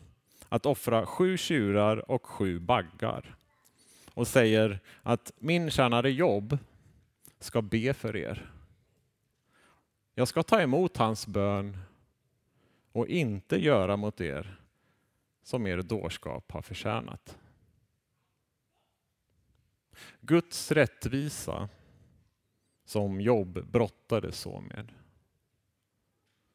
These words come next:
är med andra ord inte någon automatisk princip, som vännerna påstod.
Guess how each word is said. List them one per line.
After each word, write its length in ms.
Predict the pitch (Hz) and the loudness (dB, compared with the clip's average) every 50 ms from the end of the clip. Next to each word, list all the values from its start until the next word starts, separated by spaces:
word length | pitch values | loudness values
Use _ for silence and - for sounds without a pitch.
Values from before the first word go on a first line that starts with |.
| _ _ _ _ _ - - - - | _ _ _ _ _ -20 -20 -14 2
är 280 | - 143 147 151 156 165 | 6 8 8 8 8 6
med 140 | 180 185 175 | 6 6 6
andra 320 | 165 135 117 123 127 135 | 6 6 6 6 6 6
ord 280 | 123 107 107 104 98 - | 6 4 2 -2 -2 -2
inte 420 | 135 147 127 110 95 - - 113 | 0 2 2 2 0 0 -2 0
någon 280 | 110 107 107 107 107 - | 0 2 0 0 -2 -2
automatisk 1120 | 107 123 - - 147 131 107 95 92 92 - _ _ - 101 98 - - - - - - | -2 -4 0 0 0 0 2 0 0 -2 -4 _ _ -4 -4 -4 -4 -6 -12 -14 -14 -12
princip, 840 | - - 113 110 110 107 - - - 139 127 - - - _ _ _ - - - _ _ _ _ _ _ _ _ _ _ _ _ _ _ _ _ _ _ _ _ _ _ _ _ _ _ _ _ _ _ _ _ _ | -4 -2 -2 -2 -2 -6 -10 -10 -10 -10 -10 -10 -12 -14 _ _ _ -20 -20 -20 _ _ _ _ _ _ _ _ _ _ _ _ _ _ _ _ _ _ _ _ _ _ _ _ _ _ _ _ _ _ _ _ _
som 220 | - - 104 101 101 | -8 -6 -4 -2 0
vännerna 360 | 104 98 92 95 113 123 120 | -2 -2 -2 -2 -4 -4 -6
påstod. 520 | - - 101 - - - - 131 - - | -6 -8 -10 -10 -10 -14 -16 -18 -18 -20